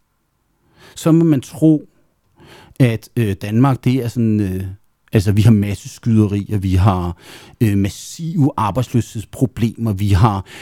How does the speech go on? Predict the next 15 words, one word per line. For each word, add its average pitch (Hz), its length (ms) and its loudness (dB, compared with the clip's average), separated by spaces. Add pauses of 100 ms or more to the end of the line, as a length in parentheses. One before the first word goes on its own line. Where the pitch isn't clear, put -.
(160)
kæmpestore 139 880 0 (100)
ghettoer 110 720 -2 (460)
og 131 60 0
sådan 131 120 2
noget, 104 140 -6 (300)
hvilket 117 460 -2
er - 40 -14
faktuelt - 760 -12
er 135 60 -2
fuldstændig - 800 -10
forkert. - 540 -10 (3250)
Men, 147 380 6
men 143 160 2
det 113 180 -6
er 113 40 -6